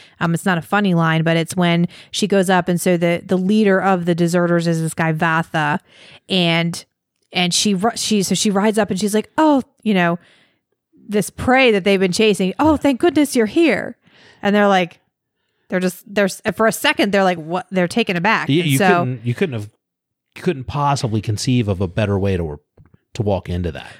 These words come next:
Speaker 1: Right. And so,
Speaker 2: Yeah.
Speaker 1: and she says, "Oh, there's, there's ba-, bandits that are attacking my friends in a caravan." And, and they're still, they're, they're like,
Speaker 2: Wha-,
Speaker 1: "What?"
Speaker 2: what, what,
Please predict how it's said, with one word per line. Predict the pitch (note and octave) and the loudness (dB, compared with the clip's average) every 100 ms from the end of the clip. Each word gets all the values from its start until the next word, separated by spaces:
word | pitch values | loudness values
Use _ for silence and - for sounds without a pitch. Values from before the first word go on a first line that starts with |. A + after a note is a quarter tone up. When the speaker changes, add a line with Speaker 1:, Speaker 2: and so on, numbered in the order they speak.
| _ | _
Speaker 1:
Right. | F#3+ G3 F3 - | -2 -2 -2 -2
And | G3 | -2
so, | F#3 G#3+ G3+ | 2 2 0
Speaker 2:
Yeah. | - - | -4 -8
Speaker 1:
and | G#3+ F#3+ | -4 -2
she | A3 | 0
says, | A3 - | 0 2
"Oh, | E4+ E4 | 2 4
there's, | C4+ C#4+ - - - - - | 2 0 -6 -20 -20 -12 0
there's | B3 A#3 | 0 0
ba-, | A3+ D4+ C4 B3+ | -4 -4 -2 0
bandits | C#4+ F4+ F#4 A#3+ - | 2 2 2 0 -2
that | C4 | 0
are | B3 | 2
attacking | C4 - D#4 F#4 C#4+ | 0 0 0 0 0
my | B3+ C4+ | 2 2
friends | E4+ F4+ C4+ | 2 0 0
in | B3 | -2
a | |
caravan." | - D4+ G4 D4 G3 F#3 | 0 2 2 4 2 2
And, | F#3 F3+ - - - - | 0 -2 -6 -16 -20 -8
and | G3+ G3+ | 0 0
they're | G3 | 2
still, | F4 C#4 | 2 0
they're, | G3+ G3+ | 0 0
they're | G#3 F#3+ | 0 0
like, | F#3 F3+ E3 | 0 0 -2
Speaker 2:
Wha-, | E3 F#3 D#4 G#4+ | -4 0 2 2
Speaker 1:
"What?" | F#4 | 2
Speaker 2:
what, | C#4+ - | 0 -2
what, | D#3+ D#4 | -4 -4